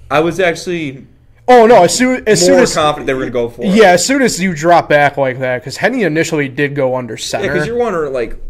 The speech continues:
Speaker 1: you think he would go up to the
Speaker 2: Yeah.
Speaker 1: line and try to get him to draw off,
Speaker 2: Well, that's
Speaker 1: but
Speaker 2: the thing. He did start up out front, and then he called an audible and dropped back. And at that point, like, I knew, like, okay, they're, they're doing
Speaker 1: I
Speaker 2: something
Speaker 1: thought they might, like,
Speaker 2: here.
Speaker 1: hand it off or something.
Speaker 2: That's what I thought.
Speaker 1: I did not see a pass.
Speaker 2: No.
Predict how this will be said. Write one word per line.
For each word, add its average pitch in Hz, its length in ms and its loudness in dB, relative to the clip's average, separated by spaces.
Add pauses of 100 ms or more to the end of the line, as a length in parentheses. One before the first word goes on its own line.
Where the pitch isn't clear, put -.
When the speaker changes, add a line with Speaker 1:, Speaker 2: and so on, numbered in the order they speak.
(200)
Speaker 1:
you 156 100 -12
think 208 200 -12
he 147 100 -12
would 113 180 -14
go 139 200 0
up - 260 -6
to 135 100 -8
the - 80 -6
Speaker 2:
Yeah. 127 180 -2
Speaker 1:
line 156 200 -2
and 117 180 -8
try 120 180 -6
to 113 100 -12 (240)
get 131 140 -4
him 117 80 -10
to 113 80 -12
draw 117 400 -6
off, 127 80 -10
Speaker 2:
Well, 175 80 2
that's 214 160 2
Speaker 1:
but 185 80 0
Speaker 2:
the - 120 -6
thing. 165 120 2
He 160 100 -2
did 190 160 0
start - 400 -2
up 156 160 2
out 135 180 0
front, 170 280 -2
and 131 100 -8
then 143 100 -6
he 139 60 -8
called 139 280 0
an 131 60 -8
audible 131 360 0
and 120 100 -10
dropped 127 240 -4
back. 135 280 -2
And 117 300 -12
at 127 80 -12
that 151 200 0
point, 127 320 -6
like, 120 140 -10
I 135 120 0
knew, 143 320 -4
like, 123 240 -4
okay, 131 320 -6
they're, 151 320 0
they're 151 320 -4
doing 175 420 0
Speaker 1:
I - 20 -6
Speaker 2:
something 147 360 0
Speaker 1:
thought - 60 0
they 302 80 -6
might, 226 180 -2
like, 147 120 -2
Speaker 2:
here. - 100 -14
Speaker 1:
hand 160 220 -6
it 135 60 -10
off 139 300 -4
or 202 80 -14
something. 202 240 -8
Speaker 2:
That's 208 180 2
what 226 100 2
I 165 120 6
thought. 113 500 -8
Speaker 1:
I 156 100 -2
did 170 140 -2
not 165 220 -2
see 139 120 -6
a 113 40 -6
pass. 101 320 -18
Speaker 2:
No. 117 380 -10